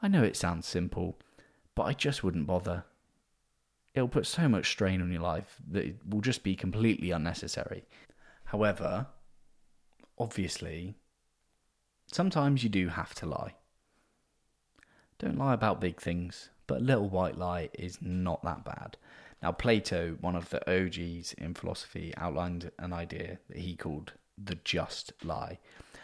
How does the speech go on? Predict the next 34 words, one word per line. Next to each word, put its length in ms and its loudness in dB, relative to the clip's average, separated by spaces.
Much 220 2
like 120 8
just 360 2
war, 400 0
it's 160 -6
essentially 480 -2
someone's 420 -4
way 340 -4
of 220 -4
validating 600 -4
something 360 -8
because 320 -8
it's 340 -8
okay 440 -2
to 140 -10
do. 240 -10
So, 460 4
let's 160 2
say 160 4
someone 300 2
comes 240 2
into 240 -4
your 160 0
house 540 -4
and 80 -4
they 120 0
look 220 -6
furious 760 4
and 100 -4
they 60 2
go, 80 2
"Where's 240 6
the 140 4
axe?" 440 -2